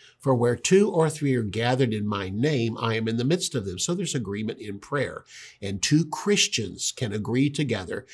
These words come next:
and that's all it takes is two. You can have more, and there's times when the Bible talks about the whole church prayed for Peter when he was in prison. And so there, there are those times. But you know what? If you ought to have yourself a prayer partner,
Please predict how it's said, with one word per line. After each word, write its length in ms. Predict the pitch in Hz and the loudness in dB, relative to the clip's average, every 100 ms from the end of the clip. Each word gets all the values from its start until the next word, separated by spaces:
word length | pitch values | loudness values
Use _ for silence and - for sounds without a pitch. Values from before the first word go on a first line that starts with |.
| - - | -20 -6
and 140 | 110 | -2
that's 180 | 117 - | 0 0
all 180 | 110 180 | 0 0
it 80 | |
takes 320 | - 131 - 139 | 0 -2 -2 -4
is 140 | 135 | -4
two. 180 | - 170 | 0 0
You 160 | 104 | 0
can 120 | 110 117 | 0 0
have 240 | 147 143 | 0 0
more, 360 | 139 135 160 277 | 4 4 4 -2
and 160 | 190 | -2
there's 180 | 143 151 | -2 -2
times 300 | - 123 143 | 0 0 0
when 120 | 151 | -2
the 80 | 151 | -4
Bible 340 | 123 120 139 | -2 0 0
talks 300 | 143 143 143 | 0 -2 -2
about 260 | 143 147 147 - - - | 2 2 0 -12 -18 2
the 120 | 131 | 6
whole 200 | 147 165 | 8 6
church 380 | - 190 190 - | 6 4 4 0
prayed 220 | 113 104 | -4 -4
for 80 | 101 | -4
Peter 280 | - 110 | -2 -2
when 140 | 101 90 | -2 -4
he 80 | 98 | -8
was 140 | 90 | -8
in 100 | 87 | -10
prison. 440 | - 98 95 90 - - - _ | -6 -6 -6 -10 -16 -20 -20 _
And 140 | 113 | -4
so 180 | 110 120 | 0 0
there, 160 | 113 127 | 2 0
there 180 | 110 147 | 2 2
are 40 | |
those 280 | 135 180 185 | 6 6 6
times. 280 | 143 95 90 | 0 -2 -6
But 180 | 104 | -4
you 60 | 143 | 0
know 120 | 160 | 0
what? 220 | 160 165 | 2 0
If 220 | 131 110 - | 0 -6 -6
you 160 | 151 202 | 0 2
ought 100 | 175 | 2
to 60 | |
have 140 | 135 139 | 0 0
yourself 300 | 131 143 143 | 0 -2 -2
a 60 | |
prayer 240 | 151 180 185 | -4 -4 -2
partner, 440 | 113 101 - 107 | 0 -2 -4 -12